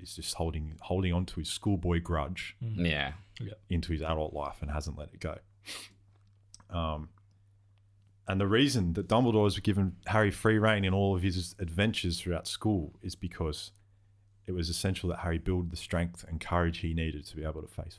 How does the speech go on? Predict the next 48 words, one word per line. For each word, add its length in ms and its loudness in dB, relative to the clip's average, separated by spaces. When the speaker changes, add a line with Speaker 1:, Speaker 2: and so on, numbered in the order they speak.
Speaker 1:
Voldemort 460 -8
when 140 -2
the 80 -10
time 280 -12
came. 180 -14
Speaker 3:
Yeah, 300 6
because 220 -2
we 80 8
all 100 6
know 180 6
that, 180 4
like, 340 2
we 100 0
said 200 4
it 100 2
in, 160 2
like, 120 -2
the 80 -6
first 320 0
episode. 280 4
Speaker 2:
Yeah, 260 4
Speaker 3:
We're 80 6
like, 160 6
Speaker 2:
yeah. 160 0
Speaker 3:
"This 160 4
would 60 6
be 80 8
the 80 6
worst 340 6
child 440 6
to 100 2
see 240 4
run 180 6
around." 400 4
Like, 180 6
Speaker 1:
Yeah. 220 4
Speaker 3:
it'd 180 2
be 120 8
like, 120 2
"Fuck, 360 0
they're 100 4
up 120 4
to 60 -4
something 300 0
again." 220 2
Speaker 1:
<laughs> 20 8
Yeah. 220 6
Speaker 2:
Yeah, 260 4